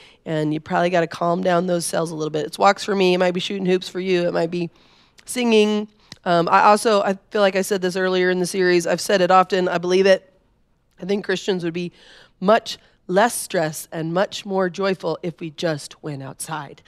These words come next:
<laughs> That's the Romans one thing again. You can perceive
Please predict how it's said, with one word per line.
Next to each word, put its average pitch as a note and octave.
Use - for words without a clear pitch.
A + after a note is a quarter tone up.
<laughs> -
That's G#3
the F#3+
Romans G#3+
one E4
thing C4
again. F#3+
You F#3
can G3
perceive C#4+